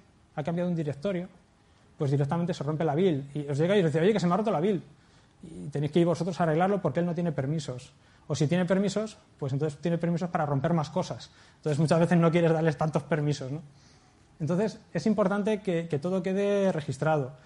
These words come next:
Me gusta decir que siempre busco, eh, en, en cualquier cosa que, que monto tres, tres características, que son, eh, repetibilidad, trazabilidad y seguridad.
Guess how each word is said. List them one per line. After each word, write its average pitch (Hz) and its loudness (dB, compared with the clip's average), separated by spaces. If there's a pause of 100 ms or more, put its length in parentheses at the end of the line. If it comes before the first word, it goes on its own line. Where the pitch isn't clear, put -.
(280)
Me 147 0
gusta 151 2
decir 220 2
que 196 0
siempre 190 -2
busco, 208 0
eh, 165 -8
en, 160 -6
en 156 -6
cualquier 147 -2
cosa 180 -6
que, 156 -6
que 147 -6
monto 190 -4
tres, 170 -4 (220)
tres 165 -6
características, 147 -6 (400)
que 151 0
son, 190 0 (280)
eh, 160 -6
repetibilidad, 156 0 (460)
trazabilidad 165 0 (120)
y 170 -2
seguridad. 131 -4